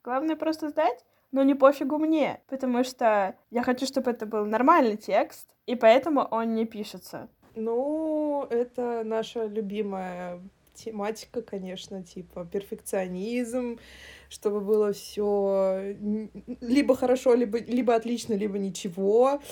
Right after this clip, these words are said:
Speaker 2: И вот это вот всё, да, я тебя очень хорошо понимаю.
Speaker 1: Да, я тоже поняла, что, в общем-то, это перфекционизм и синдром отличницы, которого, кстати, у меня не было в школе,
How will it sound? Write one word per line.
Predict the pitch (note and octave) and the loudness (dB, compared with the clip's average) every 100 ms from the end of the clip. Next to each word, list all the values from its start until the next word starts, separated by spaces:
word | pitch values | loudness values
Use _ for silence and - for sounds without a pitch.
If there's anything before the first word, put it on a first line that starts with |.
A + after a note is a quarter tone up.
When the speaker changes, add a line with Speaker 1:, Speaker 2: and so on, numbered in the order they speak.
| - _ | -20 _
Speaker 2:
И | G#3+ | 2
вот | G#3+ | 6
это | A3 | 6
вот | G3+ G3 | 2 -2
всё, | - - G3 G#3+ B3 | -10 -2 0 0 -2
да, | G#3 G3+ G#3 | -4 -4 -2
я | G#3+ | -4
тебя | G#3+ A#3 | -8 -6
очень | A#3 B3 | -6 -8
хорошо | - B3+ - - | -14 -18 -20 -18
понимаю. | C4 B3 A#3+ A#3+ - _ - | -14 -12 -10 -12 -16 _ -10
Speaker 1:
Да, | C#4+ C4 C4 B3+ | -2 4 6 6
я | A#3+ A#3 | 4 0
тоже | A#3 C4 D4+ | -2 -4 -4
поняла, | C#4+ C4 G#3+ G#3+ | -4 -2 0 -2
что, | C4 D4+ | -4 -8
в | A#3 | -2
общем-то, | G#3 - C4 B3+ | -2 -2 -4 -2
это | A3+ G3+ G#3+ G#3+ G3 G3 A3 - _ - | 0 -2 -4 -4 -2 -2 -4 -10 _ -10
перфекционизм | B3+ A#3+ - B3 A3+ G#3 G#3+ B3+ D#4+ E4 D#4+ _ _ - | -10 -10 -8 -6 -4 -4 -4 -2 0 0 -2 _ _ -6
и | A#3+ A#3+ A#3 A#3 A3+ A3 A3 G#3+ G#3 G3+ G#3 | -2 0 2 2 2 0 0 2 2 2 0
синдром | - C4 A#3 A3 A3+ G#3+ G#3 G3 | 0 0 4 6 6 4 -2 -2
отличницы, | E3+ - A3+ - G#3+ G#3+ - C#4 C#4 D#4 D4+ D#4 _ | 0 2 2 -2 -8 -8 -6 -6 -4 -2 -2 -4 _
которого, | D#4 D4+ B3+ A3+ | 0 6 6 4
кстати, | A3+ C4+ B3+ B3+ | -2 -2 -2 -2
у | |
меня | A#3 | -2
не | A3+ A3 | -2 -4
было | A3 G#3 | -4 -6
в | |
школе, | - - A3 G#3+ G#3 G3+ | -8 -6 -2 0 0 -4